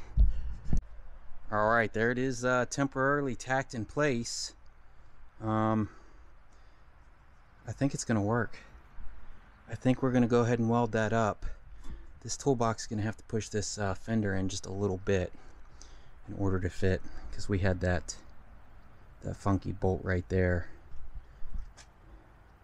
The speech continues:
So it'll push this in just a little bit, but I think that'll be all right. And then these will twist out and allow that toolbox to go in. Well, there it is.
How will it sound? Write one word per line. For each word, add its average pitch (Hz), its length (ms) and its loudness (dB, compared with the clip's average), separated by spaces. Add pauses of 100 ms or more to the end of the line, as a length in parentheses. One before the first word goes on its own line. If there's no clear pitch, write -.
(880)
So 110 160 6
it'll 117 140 8
push - 240 2
this 113 240 2
in 104 160 2
just 98 220 -2
a - 40 -2
little 95 220 0
bit, 90 220 -2
but 90 100 -6
I 92 80 2
think 92 220 -6
that'll 90 180 -4
be 90 160 -4
all 90 100 0
right. 90 260 0 (1080)
And 104 100 2
then 95 100 2
these 95 220 2
will - 100 -8
twist - 360 -6
out 95 180 0
and - 80 -8
allow 92 220 -4
that - 160 -8
toolbox - 540 -4
to - 60 -10
go 98 220 -8
in. 92 240 -4 (2500)
Well, 143 240 6
there 139 200 8
it 123 60 2
is. 110 380 0